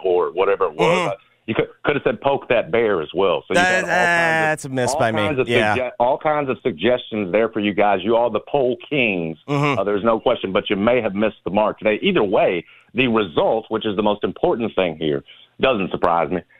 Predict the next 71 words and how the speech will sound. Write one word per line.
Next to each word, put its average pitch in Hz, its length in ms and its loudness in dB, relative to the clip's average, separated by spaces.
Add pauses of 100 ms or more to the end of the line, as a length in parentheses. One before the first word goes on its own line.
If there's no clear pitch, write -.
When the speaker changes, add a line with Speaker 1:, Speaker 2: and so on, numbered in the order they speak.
(140)
Speaker 1:
Because, 175 340 0
uh, 190 200 0
listen, 190 280 0
I'll 143 100 2
be 165 120 0
honest 190 220 0
with 113 100 -4
you, 90 80 -6
that 135 160 2
was 156 160 -4
my 135 160 4
initial 131 300 -2
reaction. 127 500 0
"Dylan, 247 160 2
what 247 120 -2
the 127 60 0
hell 110 140 2
are 107 60 2
you 95 100 -2
doing? 104 180 2
This 139 140 -4
is 101 80 -4
the 98 80 -6
dumbest 113 300 0
thing 95 160 0
ever. 90 120 0
You 92 120 0
just 101 180 -2
fired 90 180 2
up 80 80 -2
LeBron." 71 320 -4 (300)
Like, 135 140 2
it's 120 120 -2
their 117 140 2
first 165 260 -2
playoff 151 300 0
game 139 140 0
at 110 80 -2
home 127 220 2
with 110 100 0
a, 98 100 2 (340)
you 110 100 -2
know, 104 240 2
uh, 104 60 0
a 95 500 2
re-, 113 300 -2
real 147 280 0
crowd 117 580 0
in, 104 440 -4
for - 160 -10
I 110 60 2
don't 127 140 2
know 117 100 2
how 127 240 -2
long, 101 320 0
years. 95 480 0 (340)
They're 117 160 2
already 143 220 2
gonna 135 140 0
be 127 180 0
fired 120 220 2
up 110 120 -2
anyway. 117 380 0 (260)
A 143 200 2
D's 165 360 0
the 120 80 0
one 123 160 0
that's 117 120 -4
gonna 113 160 0
have 110 60 0
a 101 60 -4